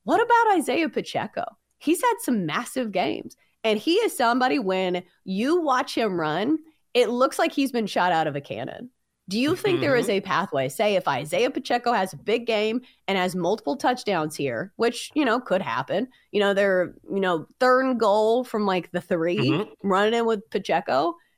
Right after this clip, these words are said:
Speaker 1: at twenty-eight to one. Is this something that should be on your radar?
Speaker 2: Yes. I think the one thing you can do is you can run on the Niners,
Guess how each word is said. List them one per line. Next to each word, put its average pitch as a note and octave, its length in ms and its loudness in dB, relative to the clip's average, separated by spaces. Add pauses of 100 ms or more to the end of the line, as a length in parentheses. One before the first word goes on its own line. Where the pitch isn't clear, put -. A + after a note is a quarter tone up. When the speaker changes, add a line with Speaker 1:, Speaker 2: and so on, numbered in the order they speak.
(140)
Speaker 1:
at A3 240 0
twenty-eight D#4+ 720 0
to D#4 120 0
one. D#3+ 520 -2 (360)
Is B3 180 6
this A3 280 0
something D#4 600 2
that F#3 240 2
should A#3 280 -4
be A#3 160 -2
on A3 180 0
your G3 100 -2
radar? - 480 -4 (1000)
Speaker 2:
Yes. - 540 -4 (440)
I C3 140 0
think F3 260 -4
the D3+ 80 -2
one D#3 180 -2
thing D#3 120 -2
you C#3+ 140 -2
can D3 300 -2
do A#2+ 100 -2
is A2 120 -6
you F3+ 80 -8
can A#3 320 -4
run D#3 180 0
on A2+ 100 -2
the G2 60 -8
Niners, F#2+ 560 -6